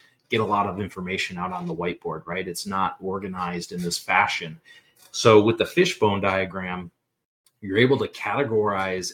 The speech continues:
and get things, uh, into a context that's easy and digestible. So, for example, you know, maybe an integrator finds themselves having to always go back to a job site forty-five days after the final to fix something.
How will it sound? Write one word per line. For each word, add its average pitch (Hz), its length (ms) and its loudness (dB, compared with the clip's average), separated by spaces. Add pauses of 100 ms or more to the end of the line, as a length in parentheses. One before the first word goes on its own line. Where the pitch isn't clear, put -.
and 90 400 -8
get 107 180 -4
things, 98 640 -6 (340)
uh, 87 380 -2
into 104 300 0
a 87 40 -2
context 107 560 -2
that's 90 220 -10
easy 98 600 -6
and 92 160 -12
digestible. 85 720 -8
So, 92 340 -4 (400)
for 131 120 4
example, 107 680 4 (260)
you 117 100 0
know, 90 200 -4
maybe 117 260 4
an 123 60 4
integrator 113 480 2
finds 104 260 -4
themselves 92 480 -6
having 107 300 -2
to 95 80 -2
always 110 360 0
go 113 140 2
back 104 280 -2
to 110 140 -4
a 98 40 -2
job 92 360 -6
site 92 300 -10
forty-five 101 540 -6
days 92 240 -6
after 87 300 -6
the 85 100 -12
final 82 560 -10
to - 80 -10
fix - 280 -10
something. - 400 -14